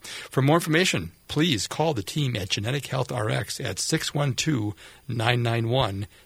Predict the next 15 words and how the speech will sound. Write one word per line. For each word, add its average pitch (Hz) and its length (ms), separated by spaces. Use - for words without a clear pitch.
nine 113 460
nine 135 340
three 131 300
zero. 113 440
Once 151 200
again, 127 360
that 135 220
number 127 320
is 101 240
six - 440
one 127 300
two, 110 440
nine 127 420
nine 127 300
one, 98 400